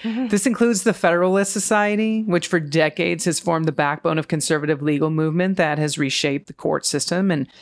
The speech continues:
Speaker 2: influenced generations of conservatives in how to approach the study and practice of law. And to end the story, the quote, "Over the past several years, the members of the group and I have felt that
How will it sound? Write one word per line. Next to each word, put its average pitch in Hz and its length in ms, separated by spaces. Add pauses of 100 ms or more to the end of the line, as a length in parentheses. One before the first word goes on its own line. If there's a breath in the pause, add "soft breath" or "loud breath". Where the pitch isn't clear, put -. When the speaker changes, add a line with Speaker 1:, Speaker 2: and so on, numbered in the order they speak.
(140 loud breath)
Speaker 2:
influenced 156 480
generations 147 600
of 143 100
conservatives 151 600
in 147 60
how 143 180
to 143 60
approach - 480
the - 100
study 147 460
and 147 100
practice 135 360
of 143 100
law. 156 400 (720 soft breath)
And 143 300
to - 180
end 151 160
the 151 60
story, 165 560 (100)
the 147 140
quote, - 540 (140)
"Over 165 200
the 170 40
past 202 280
several 202 240
years, 185 360
the 160 80
members 156 300
of 160 120
the 156 80
group 165 260
and 160 100
I 147 140
have 180 180
felt 170 300
that 156 240